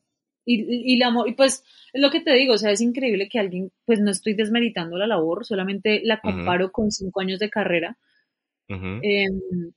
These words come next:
Speaker 1: de que tú sales a un carro y manejas todo el día y te ganas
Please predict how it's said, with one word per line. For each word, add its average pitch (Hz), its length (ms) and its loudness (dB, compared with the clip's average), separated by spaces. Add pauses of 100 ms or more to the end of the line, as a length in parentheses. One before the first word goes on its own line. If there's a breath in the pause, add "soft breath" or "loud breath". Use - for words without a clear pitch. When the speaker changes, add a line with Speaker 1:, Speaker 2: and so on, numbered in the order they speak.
Speaker 1:
de 208 380 4
que 226 240 2
tú 214 140 -2
sales 220 280 2
a 254 40 2
un 240 120 2
carro 208 320 2
y 214 160 0
manejas 196 560 -2
todo 226 140 2
el 220 100 2
día 233 280 4
y 233 80 -4
te 208 160 2
ganas 175 720 -4